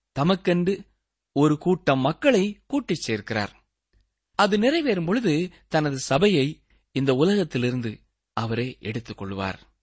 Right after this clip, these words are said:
அதன் பின்னதாக இஸ்ரவேல் தேசத்திற்கு கொடுத்த வாக்குத்தத்தங்களை நிறைவேற்றுவார். இஸ்ரவேலின் மூலமாக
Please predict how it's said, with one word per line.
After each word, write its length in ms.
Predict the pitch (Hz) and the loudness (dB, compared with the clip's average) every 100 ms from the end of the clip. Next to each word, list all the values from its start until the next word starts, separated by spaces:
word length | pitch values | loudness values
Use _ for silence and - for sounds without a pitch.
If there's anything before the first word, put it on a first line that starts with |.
| _ _ _ _ _ _ | _ _ _ _ _ _
அதன் 380 | 196 247 277 - | 0 0 -2 -2
பின்னதாக 720 | 202 208 135 117 160 127 123 - _ _ _ _ 156 | 0 2 0 0 -2 -2 -4 -10 _ _ _ _ -4
இஸ்ரவேல் 460 | - 254 233 170 | -2 0 2 2
தேசத்திற்கு 600 | 139 135 127 123 120 123 | 0 0 -2 -4 -6 -4
கொடுத்த 520 | - 151 147 139 - - | 0 0 0 -2 -4 -4
வாக்குத்தத்தங்களை 800 | 120 143 135 117 110 113 147 214 _ _ 101 | -4 -2 -6 -8 -6 -4 -4 -6 _ _ -8
நிறைவேற்றுவார். 600 | 110 95 90 90 92 90 _ _ _ _ _ _ _ _ _ _ - | -6 -6 -8 -8 -10 -10 _ _ _ _ _ _ _ _ _ _ -8
இஸ்ரவேலின் 460 | 151 180 151 143 135 | -2 0 2 2 2
மூலமாக 760 | 135 143 135 127 185 139 147 | 0 2 2 2 2 0 -2